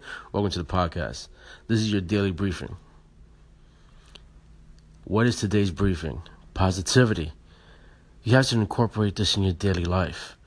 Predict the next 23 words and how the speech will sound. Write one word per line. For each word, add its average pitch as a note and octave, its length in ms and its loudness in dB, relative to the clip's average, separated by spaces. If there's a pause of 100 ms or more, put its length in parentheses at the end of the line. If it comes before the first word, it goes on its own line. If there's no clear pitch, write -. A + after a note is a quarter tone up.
(640)
You A2 80 4
have B2+ 100 4
to A#2 160 2
ensure G2+ 300 2
that F#2+ 140 0
you G2+ 140 -2
go G#2+ 220 2
out G2+ 180 2
there G2 160 -4
every G#2+ 220 0
day G2 240 -2
and G#2+ 180 -2
work C3 400 -4 (280)
on A2+ 80 0
your G2+ 100 0
positivity B2+ 840 0
muscle. G2 520 0 (240)
That's - 180 -4
right, G#2 160 2
folks. F#2 300 -2
I G2 60 0
said F#2+ 260 0
it. - 60 -18